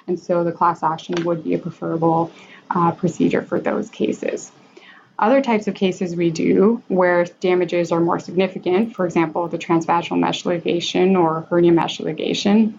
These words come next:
we decide pretty early on that because,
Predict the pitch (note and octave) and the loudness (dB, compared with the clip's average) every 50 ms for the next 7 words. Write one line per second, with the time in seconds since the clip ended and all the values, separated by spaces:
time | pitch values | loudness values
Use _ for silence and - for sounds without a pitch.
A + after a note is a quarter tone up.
0 | - - G3+ G3 G#3+ A3+ A3+ A#3+ A#3+ B3 A#3+ G#3+ A#3+ A#3 A#3 - A#3+ A#3 A#3+ A#3 | -6 0 4 4 6 6 4 4 2 2 2 2 2 0 2 2 2 2 2 0
1 | - C#4+ D4 C#4 C4 - F#3 F#3 F3+ F#3 F#3 F3 E3 D#3+ D#3+ E3 F#3 G3+ F#3+ F3 | 0 0 2 2 2 2 4 2 2 2 2 2 2 4 4 4 4 2 2 0
2 | E3 - - F3 D#3 - - - F3+ F3+ F3+ F#3 F#3+ F#3 - - | -2 -4 -6 -12 -12 -8 -4 0 0 2 2 2 0 -2 -4 -10